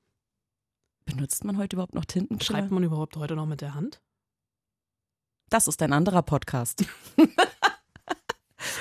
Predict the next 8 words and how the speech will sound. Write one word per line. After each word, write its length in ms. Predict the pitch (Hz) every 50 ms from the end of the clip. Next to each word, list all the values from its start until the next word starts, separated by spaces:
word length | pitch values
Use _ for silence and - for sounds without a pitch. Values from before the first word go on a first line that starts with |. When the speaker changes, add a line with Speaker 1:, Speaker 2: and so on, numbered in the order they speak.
| - - - -
Speaker 1:
Okay, 300 | 247 247 - 285 247 - -
also 220 | 202 220 202 196
Aufgabe 360 | - 233 262 - 285 269 254
ist 80 | 240 -
klar. 340 | - 226 180 147 - - - _ _ - - -
Speaker 2:
Aufgabe 380 | - 190 202 190 - 196 190 190
ist 160 | 180 - -
klar. 280 | - - 156 151 139